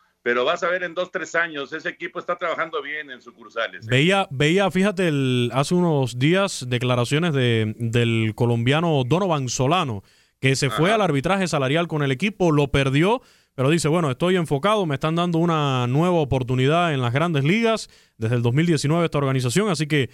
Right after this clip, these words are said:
Speaker 2: que vamos a pelear lo-, los Gigantes de, de San Francisco", pero bueno, no creo que para este año se metan,
Speaker 1: No.
Speaker 2: eh, como está esa
Speaker 1: No.
Speaker 2: división con los Dodgers y los Padres.
Speaker 1: No, no, totalmente de acuerdo, pero, pero San Francisco va a ir avanzando, ¿eh?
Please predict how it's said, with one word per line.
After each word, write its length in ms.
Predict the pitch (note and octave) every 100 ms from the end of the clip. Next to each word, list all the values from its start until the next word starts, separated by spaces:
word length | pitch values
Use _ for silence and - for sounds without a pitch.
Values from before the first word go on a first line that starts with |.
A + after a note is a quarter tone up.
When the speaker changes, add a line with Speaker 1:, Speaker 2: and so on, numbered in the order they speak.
| _ _ -
Speaker 2:
que 100 | A#2+
vamos 300 | D#3+ F3 D#3
a 100 | B2+
pelear 380 | C3+ D#3 A2 -
lo-, 320 | G2+ A2 G#2+
los 140 | G#2+ A2+
Gigantes 440 | A#2 C#3+ D3 C3
de, 260 | A#2+ A2 G#2
de 120 | A2
San 180 | B2 A#2
Francisco", 400 | A#2+ G3 F#3 D#3+
pero 100 | D3
bueno, 220 | F#3 C#3 - _ -
no 140 | E3
creo 180 | F#3 G3+
que 120 | E3+
para 180 | D3+ D#3+
este 180 | F3+ F3
año 480 | F3+ F3 D#3 B2+ A#2+
se 140 | D3
metan, 400 | E3 D#3+ C#3 B2+
Speaker 1:
No. 220 | G#2 - -
Speaker 2:
eh, 200 | B2 B2
como 200 | C#3 C3+
está 160 | C3+ F3
esa 160 | E3
Speaker 1:
No. 80 | C#3
Speaker 2:
división 360 | C3 B2 E3 D#3+
con 140 | C3+
los 100 | A#2+
Dodgers 380 | D3 D3+ C3 A#2
y 40 | A#2
los 140 | G#2+
Padres. 500 | C#3+ A#2 F2+ - - _ _ _ _ _ -
Speaker 1:
No, 140 | B2 C3+
no, 220 | B2+ A#2
totalmente 540 | A#2+ A#2+ C#3 C#3 C3+
de 80 | A#2+
acuerdo, 420 | A2+ B2+ B2 A#2 -
pero, 320 | A2+ A2+ - _ _
pero 160 | - B2+
San 140 | D3 D3+
Francisco 460 | D#3 A3+ A#3 A3
va 80 | G#3
a 80 | A3
ir 60 |
avanzando, 500 | G3 E3+ C3 E3 A#2+
¿eh? 80 | D3